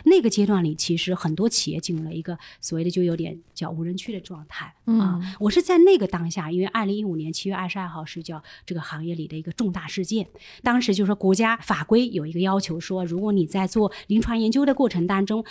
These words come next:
Speaker 1: 你的质量，比如说你数据有没有造假，数据有没有更精准，你的合规操作是不是按照标准化的G C P的流程来做。
Speaker 2: 嗯。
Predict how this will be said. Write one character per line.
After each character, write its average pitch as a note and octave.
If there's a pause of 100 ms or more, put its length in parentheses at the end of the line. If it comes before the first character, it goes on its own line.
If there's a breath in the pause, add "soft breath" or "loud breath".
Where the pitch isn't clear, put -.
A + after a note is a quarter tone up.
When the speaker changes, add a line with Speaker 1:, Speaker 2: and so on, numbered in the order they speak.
(140)
Speaker 1:
你 F#3
的 F#3
质 E3
量， G3+ (120)
比 -
如 D#3+
说 F#3+
你 F3
数 B3+
据 G#3+
有 F3+
没 F#3
有 A3
造 B3+
假， G3 (100)
数 -
据 G#3
有 F3+
没 F3
有 G3+
更 G#3
精 D4+
准， G#3 (240 loud breath)
你 F#3+
的 F#3
合 G3
规 C#4+
操 C#4
作 C4+
是 -
不 G3
是 A3+
按 F#3+
照 F#3
标 A3+
准 F#3+
化 E3
的 F#3
G A3+
C B3
P B3+
的 F#3
流 D#3
程 F3
来 D3+
做。 B3+
Speaker 2:
嗯。 G#3+